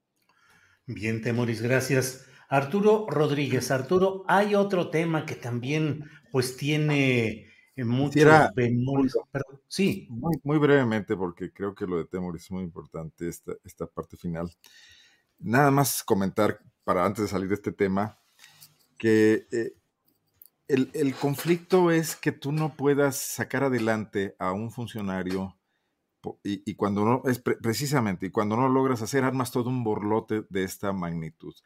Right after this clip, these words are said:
Speaker 2: Qui-, ¿quién está haciendo los consensos internos? Porque si para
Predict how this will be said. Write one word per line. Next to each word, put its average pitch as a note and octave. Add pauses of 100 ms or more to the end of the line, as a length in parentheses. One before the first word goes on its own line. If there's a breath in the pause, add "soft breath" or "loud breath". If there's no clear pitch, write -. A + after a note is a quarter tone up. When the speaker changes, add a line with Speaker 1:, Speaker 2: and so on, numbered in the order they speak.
(500 soft breath)
Speaker 2:
Qui-, -
¿quién E3+
está D#3+
haciendo D3
los A#2
consensos G2
internos? D2 (640)
Porque -
si -
para A2+